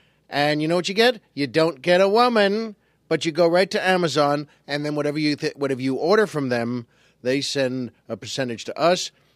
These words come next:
and that goes to Ace Broadcasting, and that keeps the lights on. And once again, as always, remember, as soon as we start actually making dough off it and buying drinks, you'll be the second to know. So go to Amazon and click our banner first. And folks,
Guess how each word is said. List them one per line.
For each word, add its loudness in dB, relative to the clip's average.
and -8
that -6
goes -4
to -8
Ace -6
Broadcasting, -2
and -10
that -8
keeps -10
the -10
lights -4
on. -4
And -6
once -4
again, 2
as 2
always, 4
remember, 4
as -4
soon 2
as 0
we 2
start 2
actually 2
making 2
dough 4
off 2
it -4
and -6
buying 2
drinks, -2
you'll -2
be 0
the 0
second -2
to -2
know. -2
So 2
go 2
to 2
Amazon 2
and -6
click -4
our 4
banner 0
first. -2
And -2
folks, 2